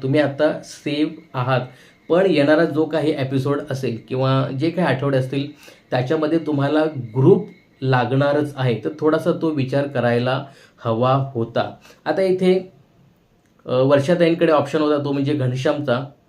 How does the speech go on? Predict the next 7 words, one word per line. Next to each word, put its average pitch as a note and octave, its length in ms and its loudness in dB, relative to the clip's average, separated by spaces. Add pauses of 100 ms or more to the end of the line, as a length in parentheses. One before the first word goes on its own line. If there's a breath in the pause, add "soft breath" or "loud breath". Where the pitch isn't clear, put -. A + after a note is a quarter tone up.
(120)
किंवा F3 200 -2
अजून D3 260 2
दुसरा E3+ 240 -4
कोणाचा E3 340 0
ऑप्शन D#3+ 260 -2
होता. C3 300 -2 (340 loud breath)
बघा, D3 340 2